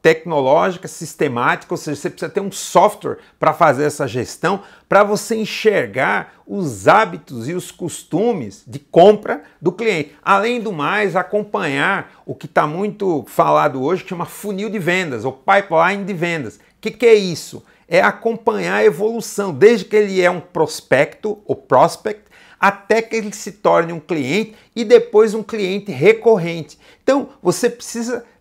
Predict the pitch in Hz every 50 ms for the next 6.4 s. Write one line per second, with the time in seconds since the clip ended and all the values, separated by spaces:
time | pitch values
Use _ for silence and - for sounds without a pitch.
0 | _ _ 226 240 247 247 226 254 220 156 151 147 165 190 220 247 269 262 233 151
1 | - - - 143 127 - - - 143 156 147 - 175 143 - - - - 117 107
2 | - - _ - 151 - - 220 214 - - - 190 214 233 233 214 196 156 -
3 | _ _ _ _ _ _ _ _ _ 185 170 - _ - 214 233 233 214 214 214
4 | 208 208 214 196 190 185 185 - - 202 175 156 127 104 - - - _ _ _
5 | - 214 208 233 226 220 - - 196 185 185 175 160 175 151 156 175 160 - -
6 | - - - 170 165 156 123 101